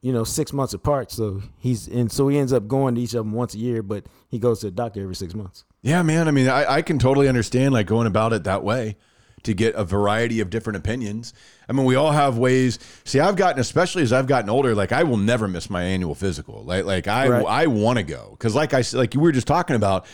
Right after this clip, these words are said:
Speaker 2: you know, I, I have had a friend, we were just talking about this. I had a friend who was the same age as me who got pancreatic cancer. You know, now, uh, pancreatic cancer is different than a lot of other cancers. I mean, that is, that's tough.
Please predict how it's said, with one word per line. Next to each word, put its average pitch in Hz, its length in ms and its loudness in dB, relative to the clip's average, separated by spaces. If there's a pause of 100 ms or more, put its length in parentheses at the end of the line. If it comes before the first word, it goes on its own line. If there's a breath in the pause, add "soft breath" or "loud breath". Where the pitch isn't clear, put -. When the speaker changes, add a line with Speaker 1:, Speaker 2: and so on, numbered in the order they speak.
(440 loud breath)
Speaker 2:
you 127 80 2
know, 127 100 4
I, 143 260 2
I - 40 4
have 165 100 2
had 143 220 4
a 156 140 6
friend, 123 460 0
we 127 120 4
were 135 80 4
just 147 160 2
talking 185 260 0
about 71 220 -6
this. 87 240 -8
I 139 160 2
had 175 160 4
a 160 80 6
friend 160 280 2
who 131 100 6
was 123 100 4
the 107 80 0
same 143 260 2
age 143 160 2
as 113 100 2
me 110 280 2
who 107 140 0
got 110 180 0
pancreatic 127 500 0
cancer. 120 460 -4 (540)
You 120 100 0
know, 117 160 4
now, 117 240 2
uh, 127 300 -2
pancreatic 165 580 2
cancer 120 300 0
is 101 80 0
different 123 300 0
than 107 100 0
a 104 60 2
lot 110 180 2
of 101 80 0
other 90 160 0
cancers. 95 520 -2
I 95 120 -4
mean, 95 140 -2
that 120 160 2
is, 87 300 0
that's 120 320 -2
tough. - 460 -6